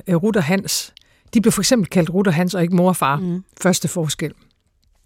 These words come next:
Speaker 1: De var akademikere. At, øh, der var ikke nogen i min familie, der havde, øh, en, en, en videregående, øh, eller længere uddannelse.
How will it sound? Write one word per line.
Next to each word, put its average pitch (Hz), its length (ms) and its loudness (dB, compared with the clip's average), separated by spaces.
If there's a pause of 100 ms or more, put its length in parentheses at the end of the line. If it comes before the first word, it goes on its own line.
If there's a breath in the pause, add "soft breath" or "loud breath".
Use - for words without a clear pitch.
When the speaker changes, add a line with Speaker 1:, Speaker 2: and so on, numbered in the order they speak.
(160)
Speaker 1:
De 220 80 4
var 208 100 6
akademikere. 165 580 2 (680 soft breath)
At, 180 280 2
øh, 180 280 2
der 196 60 4
var 185 80 4
ikke 190 120 2
nogen 190 180 2
i - 20 4
min 190 180 4
familie, 170 340 0
der 151 100 0
havde, 170 400 2
øh, 151 520 -4 (100)
en, 151 320 0
en, 160 240 0
en 165 220 2
videregående, 165 520 2 (140)
øh, 165 240 -2
eller 151 180 0
længere 170 360 0
uddannelse. 156 480 -4